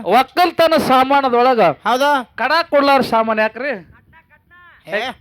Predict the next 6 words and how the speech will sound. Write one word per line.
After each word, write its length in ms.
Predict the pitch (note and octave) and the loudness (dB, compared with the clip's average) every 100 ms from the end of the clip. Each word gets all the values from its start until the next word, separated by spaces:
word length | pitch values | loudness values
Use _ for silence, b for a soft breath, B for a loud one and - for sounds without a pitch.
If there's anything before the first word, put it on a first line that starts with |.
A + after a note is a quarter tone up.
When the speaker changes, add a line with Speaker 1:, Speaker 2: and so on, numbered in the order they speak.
| _ - | _ -20
Speaker 1:
ಕಡ್ನ 240 | F#3+ A#3 | -10 -4
ಅಂದ್ರ? 200 | C4 C4 C4+ G#3 - - _ _ _ _ _ _ _ _ _ _ _ _ _ | -2 0 -2 -4 -12 -20 _ _ _ _ _ _ _ _ _ _ _ _ _
Speaker 2:
ನಿನ್ನ 120 | G3+ | -20
ಕೂನಿ 300 | G3+ A3+ A#3 | -18 -18 -16
ಗಪ್ಪ 200 | A3 A3+ | -16 -14
ಹನುಮಂತ. 280 | A3+ A#3 | -14 -14